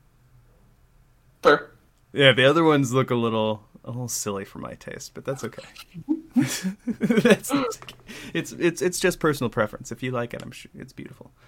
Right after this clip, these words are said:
Speaker 2: But, uh, uh, if you, if you read that lore, um, this weapon is being sold to some Fallen, like, a whole bunch of Fallen,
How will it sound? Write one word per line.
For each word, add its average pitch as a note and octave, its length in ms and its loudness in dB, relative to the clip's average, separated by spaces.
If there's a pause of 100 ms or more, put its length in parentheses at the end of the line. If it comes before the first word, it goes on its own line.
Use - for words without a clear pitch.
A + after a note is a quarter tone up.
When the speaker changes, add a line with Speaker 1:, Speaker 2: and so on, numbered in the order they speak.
(280)
Speaker 2:
But, C#3+ 220 2
uh, B2+ 140 4 (380)
uh, D#3+ 200 2
if F3+ 160 8
you, F#3+ 180 4
if F#3 140 6
you F3+ 80 -2
read C#4 220 -4
that D#3 200 6
lore, C#3+ 400 4 (320)
um, C#3+ 580 8
this D#3 260 2
weapon G3 260 6
is C3+ 120 2
being C3+ 300 0
sold A#2+ 760 0 (180)
to A#2+ 440 -2
some A2 300 -4
Fallen, A#2 580 2
like, G#2+ 160 0
a G#2+ 60 2
whole F#3+ 140 2
bunch D#3+ 240 2
of B2 80 -4
Fallen, G#2 360 -2